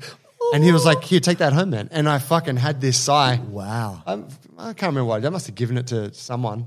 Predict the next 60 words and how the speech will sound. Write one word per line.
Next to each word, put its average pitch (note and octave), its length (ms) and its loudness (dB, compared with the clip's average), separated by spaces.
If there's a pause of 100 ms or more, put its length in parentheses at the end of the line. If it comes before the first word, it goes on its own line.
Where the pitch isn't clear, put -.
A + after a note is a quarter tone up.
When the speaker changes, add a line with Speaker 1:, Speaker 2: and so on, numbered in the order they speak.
Speaker 1:
something. B2 440 -6 (140)
Speaker 2:
Some D3 260 0
other C3+ 180 2
young C3 180 2
Speaker 1:
Had C3 80 2
it, - 40 -2
Speaker 2:
child. B2 300 2
Speaker 1:
had G3 180 4
it F#3 100 2
for B2+ 80 -2
Speaker 2:
irresponsible. C3 240 2
Speaker 1:
years, E3 240 6 (220)
but D#3 120 6
I E3 80 8
was D3 180 4
like, C3+ 200 4 (300)
"Raphael's A#2+ 560 -4
my A#2 100 -2
man," B2+ 380 2
'cause B2+ 140 2
I C#3+ 120 6
got D#3 100 4
Speaker 2:
Yeah, B2+ 60 0
Speaker 1:
a B2+ 40 4
Speaker 2:
you B2 60 4
Speaker 1:
sai C3 160 4
Speaker 2:
got A2+ 80 2
Speaker 1:
and A2+ 80 -2
Speaker 2:
the A2+ 40 2
Speaker 1:
he's F3+ 160 6
got D3+ 160 4
one A#2+ 220 4
Speaker 2:
sai. G#3+ 120 8
Speaker 1:
too. E3 160 8
Yeah. C#3+ 520 4
Speaker 2:
Yeah. B2 60 2
Speaker 1:
I F3+ 40 4
didn't G3 120 2
know C3 100 4
what B2+ 240 4
the - 60 -4
fuck B2 240 0
to B2 60 -8
do A#2+ 160 0
with G#2+ 140 0
it. G2+ 100 -6 (220)
Speaker 2:
That's B2+ 240 -4
mad. A2 340 -6
Speaker 1:
Yeah. A#2 280 -6 (160)
Speaker 2:
I D#3+ 100 4
always F3 240 6
thought D3 140 4
it - 40 0
was B2 120 0
a B2 80 4
very A#2+ 440 0
ineffective A2 640 -4
weapon. G#2+ 340 2 (360)
Speaker 1:
Yeah. A2 360 -10 (400)
Speaker 2:
But C3+ 220 0